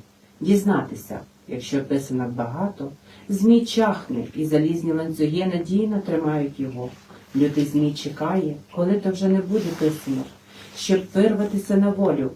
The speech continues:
і перенести зло на землю. Та й не дочекається,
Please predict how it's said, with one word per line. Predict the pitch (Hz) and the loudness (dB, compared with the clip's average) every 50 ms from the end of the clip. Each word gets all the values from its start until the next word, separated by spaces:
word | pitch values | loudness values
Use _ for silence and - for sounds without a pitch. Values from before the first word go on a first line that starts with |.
| - | -8
і | - 151 | -10 -6
перенести | - 151 143 143 147 156 160 165 165 - - - 160 | -4 -4 -2 0 0 0 0 -2 -4 -6 -10 -10 -10
зло | 156 - - 160 190 190 | -10 -10 -6 -4 -2 -2
на | 170 143 131 127 | -2 -4 -6 -8
землю. | - 127 127 123 120 120 117 117 - - - - - - - - - - | -8 -8 -8 -8 -8 -8 -8 -8 -8 -12 -14 -20 -20 -20 -20 -20 -8 -2
Та | 165 | 2
й | 156 | 4
не | 147 139 135 | 4 4 4
дочекається, | 135 143 - - - - - 143 135 131 127 127 - - - - - | 2 -2 -4 -6 -8 -10 -8 -6 -4 -4 -4 -4 -6 -8 -8 -10 -10